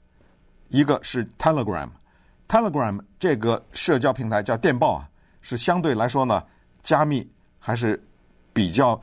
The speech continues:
比其他的一些平台更加的严一些，所以很多的秘密的消息，有些人喜欢在 Telegram 上来进行沟通。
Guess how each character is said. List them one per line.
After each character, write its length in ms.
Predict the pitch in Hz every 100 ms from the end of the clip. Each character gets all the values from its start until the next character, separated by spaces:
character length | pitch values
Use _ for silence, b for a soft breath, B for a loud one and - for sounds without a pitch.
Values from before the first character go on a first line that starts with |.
| b
比 80 | 107
其 160 | - 135
他 140 | 160
的 80 | 123
一 20 |
些 120 | 117
平 160 | 117 117
台 220 | 107 95 b b b
更 200 | - 131
加 200 | 117 120
的 300 | 117 98 87 - _ _ _ _ _ _ _ _ _ _ _
严 240 | 120 120 165
一 80 | 127
些， 260 | 139 156 -
所 180 | - 127
以 220 | 113 95 b b b _
很 220 | - 110
多 140 | 101 151
的 80 | 151
秘 200 | 214 196
密 160 | 180
的 140 | 120 110
消 180 | 135
息， 200 | 120 107 - b b _ -
有 160 | - 110
些 140 | 120
人 180 | 123 120
喜 120 | 120 87
欢 160 | 98
在 200 | 117 107 -
Telegram 540 | 120 127 104 80 67
上 240 | - 80 - b b b b -
来 220 | 95 98
进 220 | - 104
行 240 | 98 101 -
沟 120 | - 117
通。 240 | 113 113